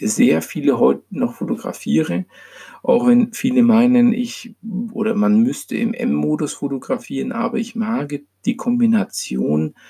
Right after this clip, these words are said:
dass ich im A-Modus arbeite, die Kamera für mich die Belichtungszeit wählt, die mu-, die muss ich mich nicht kümmern. Im M-Modus müsste ich die ja noch mit dazu wählen.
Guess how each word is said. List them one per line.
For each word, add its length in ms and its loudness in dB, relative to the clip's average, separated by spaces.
dass 220 -2
ich 160 -6
im 180 -6
A-Modus 720 0
arbeite, 760 -4
die 100 -4
Kamera 480 0
für 160 -2
mich 240 4
die 120 -4
Belichtungszeit 1600 -4
wählt, 720 0
die 80 -2
mu-, 240 0
die 240 -4
muss 220 0
ich 160 -6
mich 200 -6
nicht 260 -10
kümmern. 360 -2
Im 160 -2
M-Modus 580 4
müsste 300 -2
ich 100 -6
die 140 -2
ja 80 2
noch 240 -4
mit 180 -6
dazu 460 -4
wählen. 520 0